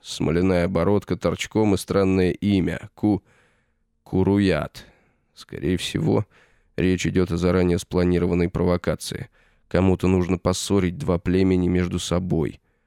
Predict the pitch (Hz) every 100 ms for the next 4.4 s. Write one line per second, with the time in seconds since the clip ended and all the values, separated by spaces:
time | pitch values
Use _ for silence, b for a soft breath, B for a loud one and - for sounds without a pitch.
0 | _ - 82 80 - 101 90 85 - 95
1 | 87 87 92 101 92 90 - 92 95 98
2 | 95 101 101 95 90 - 95 90 101 98
3 | 87 - 101 104 - 95 90 - 90 -
4 | 101 104 - -